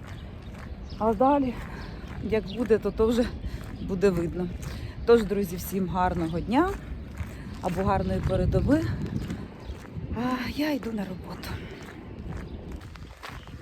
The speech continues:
Привіт, друзі! Е, тільки що ходила після роботи, добу відпрацювала та ходила на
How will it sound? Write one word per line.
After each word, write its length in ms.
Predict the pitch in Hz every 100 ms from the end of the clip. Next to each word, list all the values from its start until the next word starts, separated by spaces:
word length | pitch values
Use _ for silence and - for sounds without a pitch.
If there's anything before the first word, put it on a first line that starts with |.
| - - - - - - - - - -
Привіт, 240 | - 233 220 180
друзі! 460 | 269 339 262 277 277 - - - - - - - - - - -
Е, 300 | 208 208 208
тільки 320 | 226 254 233
що 200 | - 233
ходила 460 | - 214 262 240 226 - - - -
після 300 | 208 220 226
роботи, 500 | 226 226 294 285 240
добу 300 | 208 208 233
відпрацювала 800 | 226 - 220 - 233 277 285 226
та 200 | - 226 240
ходила 380 | 214 180 233 220
на 200 | 202 220